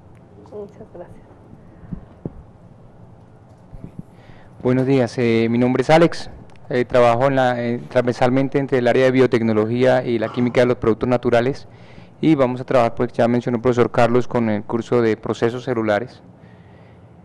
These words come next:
Speaker 2: Em, bueno, estamos con muchas expectativas con respecto a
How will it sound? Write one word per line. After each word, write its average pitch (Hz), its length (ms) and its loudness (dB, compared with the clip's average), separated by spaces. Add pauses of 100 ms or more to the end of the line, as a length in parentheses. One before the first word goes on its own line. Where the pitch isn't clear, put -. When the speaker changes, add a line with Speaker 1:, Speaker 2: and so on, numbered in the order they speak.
(120)
Speaker 2:
Em, 107 680 -2 (600)
bueno, 117 260 0 (680)
estamos 120 280 -6
con 127 200 -8
muchas 117 240 -4
expectativas 120 580 -4 (120)
con 113 120 -6
respecto 107 500 -4
a 101 260 -6